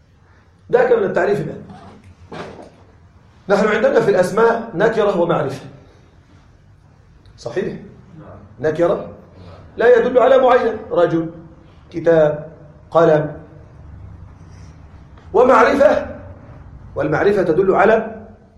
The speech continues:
معين. أنت عندما تقول زيد، هل تقصد أي زيد في الدنيا؟ لا تقصد واحدا معينا معروفا.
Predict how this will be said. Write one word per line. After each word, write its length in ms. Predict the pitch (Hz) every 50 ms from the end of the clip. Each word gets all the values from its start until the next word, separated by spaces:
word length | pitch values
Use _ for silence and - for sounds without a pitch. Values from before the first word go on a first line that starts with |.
| - - - - - - - -
معين. 540 | - - 165 226 247 254 214 175 - - - - - - - - - -
أنت 180 | 147 151 147
عندما 260 | 135 143 147 175 175 165
تقول 340 | 151 151 151 170 170 160
زيد، 440 | 170 175 180 185 147 123 - - - - - - - - _ _ _ _ _ _ _ _ _ _ _ _ _ _ _ _ - 143
هل 100 | 147 -
تقصد 320 | 220 202 - 175 180 175
أي 280 | - 214 233 226 220 -
زيد 320 | 240 277 285 277 - -
في 80 | 180 202
الدنيا؟ 640 | - 262 269 277 302 311 294 302 - - - - - - - - _ _ _ _ _ _ - - _ _ - - -
لا 180 | - - - -
تقصد 400 | - - - - - - 302 269
واحدا 420 | 262 254 - - 196 - 269 262
معينا 400 | 240 208 190 214 233 254 254 254
معروفا. 720 | 233 233 226 202 240 285 320 - - - 160 - - -